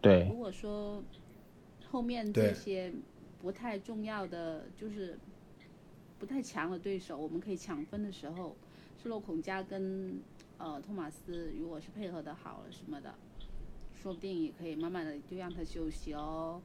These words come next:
Speaker 1: 对。
Speaker 2: 你也知道扎卡在本队是一个争议性蛮强的，在球迷的眼里是蛮强的一个人。
Speaker 1: 对。所以其实
Speaker 3: 我觉得扎卡就是那种，
Speaker 1: 嗯。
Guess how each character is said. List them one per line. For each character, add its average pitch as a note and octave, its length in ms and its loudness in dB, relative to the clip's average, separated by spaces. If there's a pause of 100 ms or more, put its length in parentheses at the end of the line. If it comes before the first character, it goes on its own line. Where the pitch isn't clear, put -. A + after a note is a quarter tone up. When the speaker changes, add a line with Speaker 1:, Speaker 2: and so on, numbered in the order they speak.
(140)
Speaker 1:
对。 G3+ 240 12 (480)
Speaker 2:
你 F#3+ 120 0
也 F3+ 80 6
知 C#3+ 120 -2
道 G3 300 0
扎 G3+ 220 -4
卡 G3 200 -2
在 G3+ 200 -2
本 D#3 200 0
队 F#3+ 280 4
是 G#3 240 -2
一 F3+ 80 2
个 E3+ 360 -2
争 G3 180 -2
议 A#3 100 4
性 A#3 180 0
蛮 E3 240 0
强 D#3 360 2
的， D#3 300 0
在 G#3+ 120 -4
球 F3 200 -6
迷 E3 220 2
的 D#3 100 -2
眼 D3 220 0
里 D#3+ 140 2
是 - 120 -8
蛮 D#3+ 220 -2
强 D#4+ 220 0
的 E4+ 60 4
一 D4+ 80 2
个 D#4+ 100 -2
人。 C#4+ 200 -4 (160)
Speaker 1:
对。 F#2 300 12 (840)
所 C3 180 12
以 C#3+ 160 12
其 B2+ 160 12
实 C#3 460 12
Speaker 3:
我 - 20 12
觉 C3+ 100 12
得 F#3+ 120 12
扎 A3+ 180 10
卡 B2 240 6
就 D3+ 140 8
是 D#3+ 120 6
那 E3 140 8
种， B2+ 260 6 (680)
Speaker 1:
嗯。 G2+ 320 10